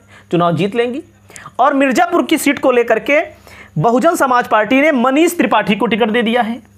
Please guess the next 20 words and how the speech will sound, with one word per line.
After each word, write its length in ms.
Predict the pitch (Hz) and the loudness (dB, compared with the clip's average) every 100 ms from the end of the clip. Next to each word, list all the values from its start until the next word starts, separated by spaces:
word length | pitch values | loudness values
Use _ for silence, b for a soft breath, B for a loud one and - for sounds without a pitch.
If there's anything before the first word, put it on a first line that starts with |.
| _ - _ - - | _ -20 _ -20 -4
समझ 180 | 240 269 | -2 -2
सकते 260 | 247 - | -4 -2
हैं, 300 | 233 247 - - b b | -2 -2 -6 -16 b b
मनीष 300 | 208 247 240 | 0 0 0
त्रिपाठी। 500 | 208 175 170 196 285 - _ _ - B B B B B | 0 0 -2 -4 -8 -14 _ _ -20 B B B B B
और 120 | 233 | -2
ज-, 200 | 185 143 151 208 | 0 -4 -8 -4
मनीष 280 | 196 226 294 | 0 0 -2
त्रिपाठी 380 | 220 202 208 277 | -2 -2 0 0
को 140 | 285 | 0
जब 120 | 233 | 0
टिकट 240 | 220 208 277 | 0 0 0
दिया 220 | 233 226 | 2 2
गया 180 | 190 190 | 2 0
है, 220 | 233 339 B B | -2 -4 B B
क्योंकि 600 | 330 349 381 403 - - - _ - - - - - - - - - _ - | -2 0 2 0 -2 -10 -20 _ -20 -20 -20 -20 -20 -20 -20 -20 -20 _ -2
मनीष 340 | 165 220 349 | 0 0 0
त्रिपाठी 580 | - 170 190 220 311 392 - | -2 -2 0 0 0 -2 -6
ब्राह्मण 360 | 185 180 214 269 | -2 0 0 -2
हैं, 160 | 277 | -6